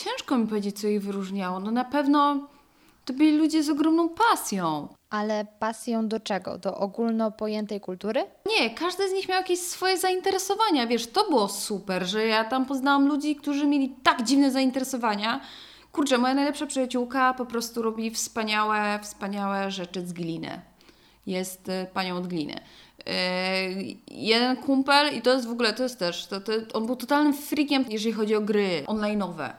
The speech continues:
Speaker 1: I poznał jakichś fantastycznych ludzi w ogóle, grając w te gry i teraz mieszka w Buenos Aires. Albo po prostu ludzie, którzy mieli niesamowitą wiedzę muzyczną, wiedzę f-, e, filmową,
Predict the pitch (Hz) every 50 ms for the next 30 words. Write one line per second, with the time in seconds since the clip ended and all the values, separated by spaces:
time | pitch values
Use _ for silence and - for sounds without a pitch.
0 | - _ _ _ _ 240 240 285 277 254 285 277 269 262 247 277 254 262 262 254
1 | - 294 277 277 269 262 - 277 - 294 277 - - 302 302 359 349 269 226 220
2 | 196 202 202 202 196 196 202 214 233 254 277 269 254 247 - - - 220 208 220
3 | 233 247 269 311 302 - 247 254 254 277 269 269 277 277 277 269 269 - 269 240
4 | 254 294 285 302 294 311 262 240 208 170 170 - - - - - _ _ _ _
5 | - - - - - 208 214 220 220 240 240 247 240 - 269 262 262 - - 269
6 | 269 262 269 269 269 277 247 254 277 277 - - 269 254 254 269 269 269 269 262
7 | 254 269 262 - 285 262 269 262 254 247 269 262 262 254 240 277 262 247 269 247
8 | 254 254 240 208 226 247 247 247 - 214 202 190 185 180 180 185 220 208 233 226
9 | 226 226 - - - - - - - - 247 220 208 220 226 226 226 226 233 233
10 | 233 233 - - 254 247 240 240 240 233 233 226 226 254 269 294 330